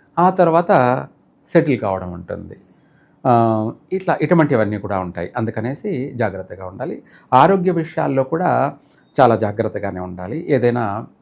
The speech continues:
సమస్య వచ్చేప్పుడు ఆ సమస్యను వెంటనే పరిష్కారం చేసుకోవడం మంచిది. అది ఏమవుతుందిలే అంటే అది పెద్దగా మోపై కూర్చునే అవకాశం ఉంది.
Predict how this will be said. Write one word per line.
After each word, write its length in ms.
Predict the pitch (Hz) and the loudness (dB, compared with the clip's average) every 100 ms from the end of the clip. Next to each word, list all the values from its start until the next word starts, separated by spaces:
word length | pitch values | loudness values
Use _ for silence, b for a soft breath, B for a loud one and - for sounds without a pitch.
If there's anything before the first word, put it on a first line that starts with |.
| _ | _
సమస్య 380 | - 117 120 110 | -2 0 0 -4
వచ్చేప్పుడు 360 | - 110 - 185 | -8 -8 -4 -4
ఆ 60 | |
సమస్యను 420 | - 127 131 143 | -2 -4 -4 -4
వెంటనే 360 | 113 113 139 123 101 92 87 87 87 - - b b b _ | -4 0 0 0 -2 -6 -8 -10 -10 -14 -20 b b b _
పరిష్కారం 480 | 131 123 - 110 101 98 | 2 2 -2 -2 -2 -6
చేసుకోవడం 440 | 90 - 98 90 | -8 -4 -4 -4
మంచిది. 400 | 87 90 117 208 - b b - | -8 -8 -6 -6 -8 b b -2
అది 80 | 135 | 2
ఏమవుతుందిలే 640 | 120 135 139 139 123 117 | 4 4 4 4 2 2
అంటే 180 | 113 151 | 0 0
అది 100 | 135 | 0
పెద్దగా 420 | - 110 139 151 123 101 95 90 90 | -2 0 2 2 2 0 -2 -4 -2
మోపై 280 | 113 131 120 | 0 2 0
కూర్చునే 380 | 104 90 98 95 | -4 -10 -6 -6
అవకాశం 440 | 92 90 85 92 | -6 -8 -10 -14
ఉంది. 280 | 90 123 | -16 -16